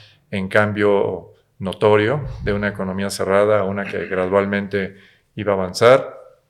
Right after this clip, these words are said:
donde venía un tema de una crisis económica, etcétera, pero que el país estaba avanzando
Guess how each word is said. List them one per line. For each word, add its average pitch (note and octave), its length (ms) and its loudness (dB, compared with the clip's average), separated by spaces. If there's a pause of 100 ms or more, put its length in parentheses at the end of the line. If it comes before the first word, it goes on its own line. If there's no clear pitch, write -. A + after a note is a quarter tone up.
(120)
donde F#2 300 -2
venía G#2 400 2
un G#2+ 200 -4
tema G#2+ 280 2
de G2+ 60 -2
una G2+ 180 -4
crisis G2 580 -10 (260)
económica, G#2+ 580 -2
etcétera, B2 340 2
pero G2 200 0
que G#2 80 -8
el F#2 100 -8
país G#2 360 0
estaba G2+ 460 0
avanzando F#2 600 -2